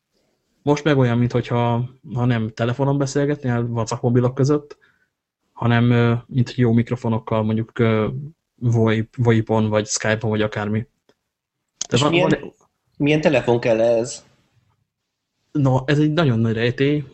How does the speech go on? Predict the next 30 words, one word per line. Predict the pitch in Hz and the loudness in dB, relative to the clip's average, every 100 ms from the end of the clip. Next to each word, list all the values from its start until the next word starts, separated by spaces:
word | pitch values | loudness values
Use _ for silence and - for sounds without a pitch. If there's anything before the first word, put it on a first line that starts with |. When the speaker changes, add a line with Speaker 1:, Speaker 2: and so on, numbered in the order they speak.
| _ - _ _ _ _ - - 156 | _ -20 _ _ _ _ -20 -16 -4
Speaker 1:
Teljes | 147 135 117 | 0 2 0
jó | 127 120 | 0 0
listát | 117 - 117 | 0 -2 -4
még | 123 113 | -4 -2
sehol | 120 117 | -2 -2
nem | 110 113 | -2 -2
láttam. | 117 131 - 156 160 _ _ _ _ _ _ _ _ | -2 -2 -2 -2 -4 _ _ _ _ _ _ _ _
Az | 131 120 | -4 0
Android | 139 143 127 117 - | 2 2 2 0 -2
támogatja, | 120 123 123 131 131 135 | 0 2 2 0 0 -2
de | 123 | 0
nem | 117 120 | 0 2
mindegyik, | 117 113 113 113 113 - | 2 0 -2 -4 -6 -8
ö, | - 113 110 110 _ - | -4 -2 -2 -4 _ -6
készülék, | 117 113 120 127 156 151 | -4 -2 0 2 2 0
és | - 123 | -4 0
nem | 120 | 2
mindegyik | 117 110 107 110 | 2 0 -2 -2
verzió, | 120 120 123 127 123 | 0 2 4 2 2
és | 120 | 0
nagyjából | 117 113 113 | 0 0 0
attól | 120 120 | 0 -2
függ, | 117 - | -10 -4
hogy | 113 | -2
melyik | 110 113 | -2 -2
gyártói | 117 107 113 107 | -2 -2 -2 -2
Android | 117 113 110 | -2 -2 -2
van | 107 | -6
fent | - 110 107 | -6 -6 -2
rajta. | 117 120 156 | -2 -2 -4